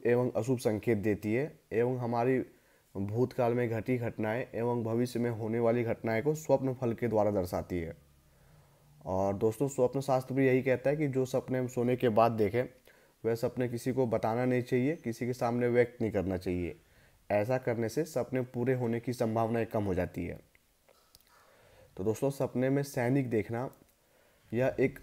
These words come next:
अच्छा और उम्दा शुभ स्वप्न माना गया है। कहा जाता है कि इससे आपको आने वाले समय में आपकी जो साहस है,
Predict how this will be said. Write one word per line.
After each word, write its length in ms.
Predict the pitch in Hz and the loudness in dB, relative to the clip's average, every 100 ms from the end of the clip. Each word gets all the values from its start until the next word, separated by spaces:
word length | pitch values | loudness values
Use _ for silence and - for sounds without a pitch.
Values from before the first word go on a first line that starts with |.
| - | 2
अच्छा 340 | 110 - 135 | 2 0 2
और 680 | 127 - 113 120 120 - - | 2 4 4 4 2 -2 -4
उम्दा 340 | 120 123 123 131 | -2 0 0 0
शुभ 240 | - 143 | -2 -4
स्वप्न 360 | - 127 110 107 | 0 2 2 2
माना 260 | 104 95 | 0 0
गया 240 | 90 95 85 | 0 0 -2
है। 140 | 78 - - - - - - - | -6 -16 -20 -20 -20 -20 -20 -10
कहा 220 | 107 120 | -4 0
जाता 260 | 127 127 131 | 0 2 2
है 60 | |
कि 280 | 131 131 - 120 | 0 -4 -4 -6
इससे 260 | - 139 | -4 2
आपको 300 | 127 117 - | 2 2 0
आने 380 | - 110 117 131 | 0 0 0 4
वाले 260 | 123 113 101 | 4 4 2
समय 260 | 110 101 | -2 -2
में 340 | 117 147 - - - - - 104 | -2 -4 -10 -18 -18 -18 -6 -2
आपकी 320 | 104 - 135 | -2 2 2
जो 120 | 135 | 4
साहस 580 | - - 110 131 127 - | 2 0 2 2 0 0
है, 140 | 80 | -6